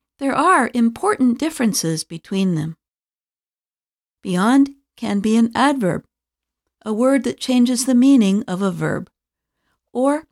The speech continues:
a preposition, a word that shows location. As an adverb, it means at a further distance, as in this example. From my window,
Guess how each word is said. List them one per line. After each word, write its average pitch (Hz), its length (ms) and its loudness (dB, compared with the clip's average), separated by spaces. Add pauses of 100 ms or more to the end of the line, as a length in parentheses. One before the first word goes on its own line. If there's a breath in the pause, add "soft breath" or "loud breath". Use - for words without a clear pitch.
(160)
a 285 80 -14
preposition, 214 800 -8 (680)
a 202 120 -4
word 175 300 -2
that 226 140 -6
shows 202 340 -4
location. 254 680 -2 (1400)
As 269 180 0
an 269 100 4
adverb, 240 560 0 (360)
it 302 160 -10
means 277 300 6 (180)
at 226 160 -4
a 247 80 -2
further 277 520 0
distance, - 680 -8 (300)
as 190 260 -4
in 247 180 2
this 269 200 0
example. 165 640 -8 (1300)
From 180 240 -6
my 185 160 -2
window, 233 600 2